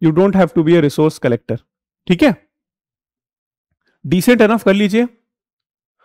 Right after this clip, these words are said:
और एक टॉपिक पे बहुत ज्यादा टाइम मत दीजिए। आपके पास सिचुएशन ऐसी होनी चाहिए, जैसे मेरे साथ क्या था, मैं एग्जाम में गया, इंडेंचर लेबर पे भी मुझे बहुत ज्यादा नहीं आता था, but decent enough आता था, इतना मैं बताऊंगा, क्योंकि बाकी लोगों से मैंने पूछा था, उनके पास बहुत ज्यादा कुछ नहीं था।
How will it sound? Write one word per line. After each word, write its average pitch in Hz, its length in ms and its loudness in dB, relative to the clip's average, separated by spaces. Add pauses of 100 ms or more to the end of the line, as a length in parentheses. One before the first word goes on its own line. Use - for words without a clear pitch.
(100)
और 190 240 0
एक 196 180 4
टॉपिक 185 240 0
पे 214 60 -2
बहुत 160 220 -2
ज्यादा 170 200 0
टाइम 151 300 -2
मत 131 60 -6
दीजिए। 120 300 -8 (120)
आपके 175 300 0 (140)
पास 233 200 2
सिचुएशन 190 680 -2
ऐसी 185 180 2
होनी 233 180 2
चाहिए, 202 160 -2
जैसे 185 160 -2
मेरे 196 240 2
साथ 233 140 2
क्या 214 200 -2
था, 214 120 -8
मैं 196 140 0
एग्जाम 175 280 0
में 202 120 0
गया, 196 160 2 (800)
इंडेंचर 220 360 2
लेबर 247 260 6
पे 254 120 2
भी 254 80 4
मुझे 247 320 2 (260)
बहुत 180 280 2
ज्यादा 233 200 4
नहीं 247 120 2
आता 220 180 4
था, 226 160 2
but 214 200 2 (140)
decent 208 320 2
enough 208 200 2
आता 180 200 2
था, 180 80 0
इतना 170 200 -2
मैं 170 120 2
बताऊंगा, 147 300 0
क्योंकि 170 180 -6
बाकी 175 260 0
लोगों 208 160 4
से 214 100 -2
मैंने 202 140 2
पूछा 196 240 -2
था, 196 80 0
उनके 175 200 -2
पास 180 180 0
बहुत 160 220 -2
ज्यादा 165 200 2
कुछ 170 200 -4
नहीं 147 120 -4
था। 131 160 -8